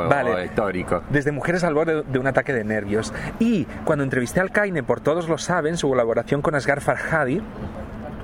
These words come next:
Speaker 1: Alcaine me explicaba que había una cosa que le disgustaba mucho del audiovisual, audiovisual contemporáneo, que él veía mucho en, en series de televisión,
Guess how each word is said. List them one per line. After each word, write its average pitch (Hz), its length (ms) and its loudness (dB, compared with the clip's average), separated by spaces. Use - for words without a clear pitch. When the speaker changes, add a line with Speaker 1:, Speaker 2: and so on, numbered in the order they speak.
Speaker 1:
Alcaine 180 400 0
me 214 80 0
explicaba 156 400 0
que 185 80 -2
había 151 160 0
una 185 120 0
cosa 160 200 -2
que 160 80 -2
le 135 100 2
disgustaba 131 480 0
mucho 160 380 0
del 127 140 2
audiovisual, 110 500 0
audiovisual 117 580 2
contemporáneo, 170 760 0
que 120 160 0
él 156 100 0
veía 165 240 2
mucho 165 380 0
en, 117 180 -4
en 107 180 0
series 156 340 0
de 156 80 -2
televisión, 160 640 0